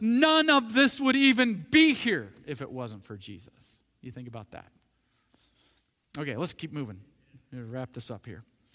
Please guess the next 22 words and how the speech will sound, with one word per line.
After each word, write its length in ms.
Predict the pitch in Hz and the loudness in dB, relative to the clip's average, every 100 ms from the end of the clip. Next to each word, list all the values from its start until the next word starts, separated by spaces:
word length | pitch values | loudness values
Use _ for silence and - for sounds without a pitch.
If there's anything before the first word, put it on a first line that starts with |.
| _ _ _ _ | _ _ _ _
His 240 | 175 165 151 | -6 -4 -4
role 480 | 180 190 214 214 - | -2 0 0 -2 -4
in 360 | 202 190 202 - _ | 0 0 -2 -10 _
creation, 720 | - 220 190 143 - 185 196 | -6 0 0 -2 -6 -6 -6
Jesus 360 | 175 180 185 226 | -4 -4 -4 -4
is 120 | 233 | -6
preeminent. 500 | - 262 214 190 214 | -2 2 2 2 -2
He's 120 | 196 | -4
first 240 | - 214 - | -4 -4 -2
place 220 | 196 190 | -4 -4
because 280 | 202 196 175 | -4 -4 -4
his 140 | 165 | -4
role 160 | 175 185 | -4 -6
in 80 | 190 | -2
creation. 600 | 185 180 180 - 190 180 - 208 | 0 0 -2 -6 -8 -10 -14 -6
Let's 200 | 180 180 | -2 -2
continue 460 | - 196 214 196 202 | -2 -4 -2 -2 -2
on. 280 | 196 151 127 - | -2 -2 -8 -14
Jesus 560 | 156 147 214 220 202 196 | -8 0 2 2 -2 -4
is 260 | 202 196 160 | 0 0 2
the 300 | 202 190 170 - _ _ _ _ _ _ _ _ - | 2 2 2 -8 _ _ _ _ _ _ _ _ -10
purpose 840 | 202 208 - 110 92 - - | -8 -8 -8 -16 -14 -18 -18